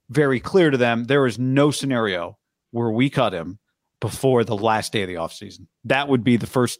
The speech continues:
day that we consider cutting him, is the last day of the offseason.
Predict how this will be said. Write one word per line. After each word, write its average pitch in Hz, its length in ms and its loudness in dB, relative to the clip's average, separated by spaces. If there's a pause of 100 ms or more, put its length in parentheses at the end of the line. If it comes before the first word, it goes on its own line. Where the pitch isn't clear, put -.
(120)
day 110 220 0
that 101 140 -10
we 117 120 -4
consider 104 360 -8
cutting 135 280 0
him, 139 160 0 (340)
is 120 160 -2
the 117 80 0
last 110 260 0
day 101 60 -6
of 90 60 -8
the 92 60 -4
offseason. 92 460 -8